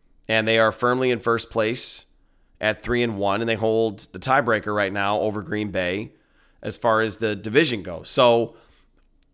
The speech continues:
injuries obviously stacked up for the Packers. They had some guys that were not able to play. Jaire Alexander didn't play in that game. No David Bakhtiari, no Elgton Jenkins. So you knew it was gonna be some tough sledding. Now, they did activate Aaron Jones. They did activate Christian Watson.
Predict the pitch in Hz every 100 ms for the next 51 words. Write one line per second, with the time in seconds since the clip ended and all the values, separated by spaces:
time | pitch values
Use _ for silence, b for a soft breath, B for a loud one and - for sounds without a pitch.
0 | _ 156 180 170 190 185 180 147 135 139
1 | 147 156 151 147 147 143 139 127 123 123
2 | 120 123 117 113 110 117 117 113 117 113
3 | 110 95 107 110 110 110 104 107 101 107
4 | 104 107 104 107 107 104 92 - 123 123
5 | 123 110 104 107 104 98 104 120 123 123
6 | 120 120 117 113 110 92 113 113 113 107
7 | B B B 123 113 113 104 98 98 -
8 | 120 127 127 120 113 113 107 - 87 107
9 | 117 123 120 117 117 - b b b b
10 | _ 220 220 214 190 160 160 151 147 143
11 | 139 - 127 - 131 - - 143 110 101
12 | 104 110 123 135 131 120 117 113 117 117
13 | 107 110 101 98 135 135 135 120 113 104
14 | 107 104 101 104 - 110 - 98 107 120
15 | - 120 110